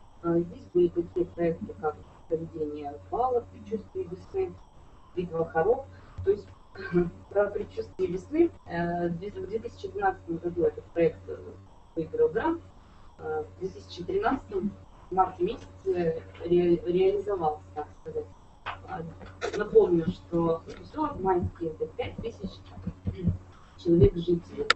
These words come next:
Градообразующие предприятия этого поселка — это свинокомплекс. Две с половиной тысячи взрослого работоспособного населения работают в свинокомплексе. Выращивают двести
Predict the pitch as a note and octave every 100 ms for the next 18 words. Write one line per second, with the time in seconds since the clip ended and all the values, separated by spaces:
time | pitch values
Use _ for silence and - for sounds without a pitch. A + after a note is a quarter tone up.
0 | - - - F#3+ A#3 A#3+ A3+ A3+ A3 A#3+
1 | - - - - - G#4+ - - - F#4
2 | F4 E4+ F4 F4+ - F4+ F4+ - E3+ -
3 | G3 A3 A4 A3 G#3+ - G4+ G3 F3+ E3+
4 | - - - - - - - G3+ A3 G#3
5 | G3+ G3+ G#3+ F#3 A3+ A3 - - F3 -
6 | - F3 F#3 - - E3 D#3+ D3+ D3+ -
7 | F3 F3 - - - - F3+ E3+ E3+ -
8 | G#3+ D4+ C#4+ E3 E3 A3 - - - -
9 | G#3+ - F3 E3+ D#3 - - - - -
10 | - - F3 G3 - - A2+ - - -
11 | - E3+ D4+ C#4+ -